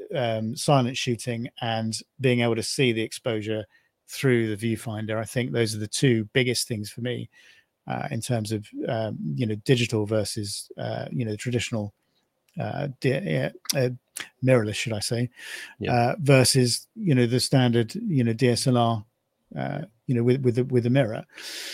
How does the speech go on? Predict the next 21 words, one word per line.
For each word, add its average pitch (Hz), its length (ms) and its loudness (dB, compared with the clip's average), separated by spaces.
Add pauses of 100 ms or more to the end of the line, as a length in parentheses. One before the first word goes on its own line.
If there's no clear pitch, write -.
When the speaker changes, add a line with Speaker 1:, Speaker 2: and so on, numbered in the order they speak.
(640)
Speaker 1:
Uh, 160 280 0 (680)
where 135 160 4
was 113 120 -2
I 104 100 -2
going 101 260 -4
with 98 100 -8
this? - 320 -10 (480)
I've - 300 -18
lost - 220 -4
my 107 80 -6
train 113 260 -2
of 104 80 -6
thought. 123 340 -4
I - 300 -4
have - 80 -2
to - 180 0
cut - 120 2
this 147 140 0
Speaker 2:
<laughs> - 60 -10
Speaker 1:
bit 139 120 0
out. 165 160 0